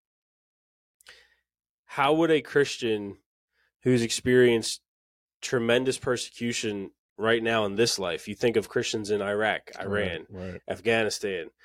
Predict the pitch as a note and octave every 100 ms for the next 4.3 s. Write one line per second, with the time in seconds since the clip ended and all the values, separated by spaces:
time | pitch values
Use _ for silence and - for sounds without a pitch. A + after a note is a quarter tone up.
0 | _ _ A#2 A2+ - A2+ G#2 F2+ D2 -
1 | B2+ A2+ G2+ D#2+ _ _ _ _ _ _
2 | _ _ _ _ _ _ _ _ _ _
3 | - F3+ G3+ G3 F3+ - F3+ - D3 B2
4 | A#2+ C3 A#2